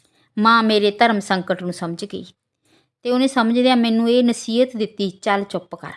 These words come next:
ਹੁਣ ਇਸ ਸਮੇਂ ਰੌਲਾ ਪਾਉਂਦਾ ਚੰਗਾ ਨਹੀਂ ਲੱਗਦਾ, ਜੋ ਕੁਝ ਕਰਨਾ ਹੋਇਆ ਵਿਆਹ ਵੇਲੇ ਕਰ ਲਈ।"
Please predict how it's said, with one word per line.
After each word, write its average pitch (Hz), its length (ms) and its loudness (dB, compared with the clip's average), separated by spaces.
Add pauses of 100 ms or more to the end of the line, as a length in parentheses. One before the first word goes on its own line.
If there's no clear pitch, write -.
(800)
ਹੁਣ 202 140 -2
ਇਸ 202 360 -2
ਸਮੇਂ 196 440 -2
ਰੌਲਾ 175 340 2
ਪਾਉਂਦਾ 180 300 -4
ਚੰਗਾ 170 300 -4
ਨਹੀਂ 175 140 -4
ਲੱਗਦਾ, 190 340 2
ਜੋ 190 280 2
ਕੁਝ 202 200 -2
ਕਰਨਾ 180 360 -2
ਹੋਇਆ 185 220 0
ਵਿਆਹ 196 220 2
ਵੇਲੇ 214 140 0
ਕਰ - 180 -12
ਲਈ।" - 120 -20